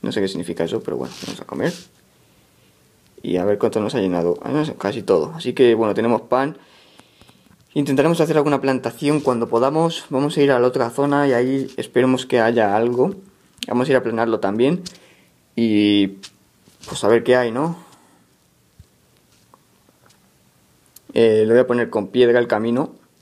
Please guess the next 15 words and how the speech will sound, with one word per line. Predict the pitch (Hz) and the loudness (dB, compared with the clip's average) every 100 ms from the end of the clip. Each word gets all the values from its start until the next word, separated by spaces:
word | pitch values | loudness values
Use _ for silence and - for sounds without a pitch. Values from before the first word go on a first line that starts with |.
| _ _ _ _ _ _ _ _ - _ _ _ - - | _ _ _ _ _ _ _ _ -20 _ _ _ -18 -8
Eh, | 92 - | -6 -6
esto | - - | -10 -8
no, | 98 127 - - | -4 -4 -4 -12
esto | - | -12
no | 160 | -12
es | 165 | -12
piedra. | - - - 233 - - - - _ _ | -10 -8 -6 -10 -14 -20 -20 -20 _ _
Vamos | - 120 | -4 -2
a | 117 | 2
guardar | 113 110 117 98 | 2 2 0 0
todo | - 110 110 | 0 2 2
esto. | 117 - 160 160 - _ _ _ _ _ _ _ _ - - - | 0 0 2 2 -2 _ _ _ _ _ _ _ _ -20 -20 -20
Aquí | - - 117 | -18 -6 -2
la | 98 | -2
comida. | 107 110 127 135 135 139 - | -2 2 2 4 2 -2 -8